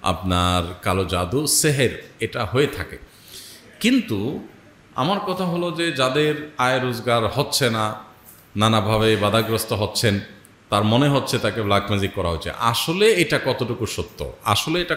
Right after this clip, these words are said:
কতটা সঠিক, সেটা আগে দেখা দরকার। অনেক সময় দেখা যায় নিজের অলসতা ঢাকার জন্য এই সমস্ত অজুহাত আমরা বাইর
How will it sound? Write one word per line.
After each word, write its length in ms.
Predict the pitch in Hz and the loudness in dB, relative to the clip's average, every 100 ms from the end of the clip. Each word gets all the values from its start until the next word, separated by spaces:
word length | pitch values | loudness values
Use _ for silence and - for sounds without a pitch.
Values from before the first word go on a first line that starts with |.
| - | -2
কতটা 320 | 135 147 143 | -4 -4 -4
সঠিক, 460 | - 139 127 135 - | -2 -2 0 -2 -2
সেটা 300 | 143 160 151 | -4 -2 -2
আগে 200 | 139 120 | 0 0
দেখা 240 | 104 120 | 0 0
দরকার। 340 | 95 78 80 71 - - - - - - - | -4 -6 -10 -14 -18 -20 -20 -20 -20 -20 -10
অনেক 200 | 156 160 | -2 0
সময় 220 | 165 202 156 | 0 0 2
দেখা 240 | 127 151 | 2 2
যায় 320 | 117 90 85 | 2 2 2
নিজের 300 | 104 143 156 | 2 2 2
অলসতা 400 | 143 139 139 165 | 0 0 -2 -4
ঢাকার 380 | 143 110 143 127 | -2 0 0 0
জন্য 240 | 139 143 | -2 -2
এই 160 | 165 120 | 0 -2
সমস্ত 340 | 120 117 - | -2 -4 -2
অজুহাত 400 | 139 107 101 101 | -4 -2 0 0
আমরা 200 | 101 95 | -2 -2
বাইর 180 | 87 78 | -2 -4